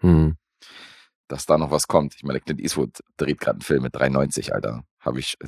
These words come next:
Speaker 2: Fotos gesehen vom Set mit einem
Speaker 1: Echt?
Speaker 2: weißen Rauschebart und kurz rasierten grauen Haaren. So, steht halt mit dreiundneunzig irgendwie hinter der Kamera und dirigiert immer noch irgendwie Schauspieler.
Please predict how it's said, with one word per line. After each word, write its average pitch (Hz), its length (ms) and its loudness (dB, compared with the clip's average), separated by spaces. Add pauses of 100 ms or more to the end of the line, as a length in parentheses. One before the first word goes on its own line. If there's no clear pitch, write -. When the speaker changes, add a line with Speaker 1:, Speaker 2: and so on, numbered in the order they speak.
(140)
Speaker 2:
Fotos - 340 2
gesehen 69 220 -2
vom 67 140 -6
Set - 260 0
mit 58 120 -10 (140)
einem 67 200 -8
Speaker 1:
Echt? 69 80 0
Speaker 2:
weißen 85 260 2
Rauschebart 78 640 4
und 64 320 -8 (1120)
kurz 98 300 6
rasierten 82 540 2
grauen 82 320 6
Haaren. 80 280 6
So, 71 240 2
steht 67 360 -4
halt 73 100 2
mit 69 140 -8
dreiundneunzig 73 520 0
irgendwie 71 200 -6
hinter 69 140 0
der 65 100 2
Kamera 65 320 -2
und 64 180 -6
dirigiert 67 340 -4
immer 60 120 -8
noch 62 100 -8
irgendwie 67 220 -10
Schauspieler. 60 500 -6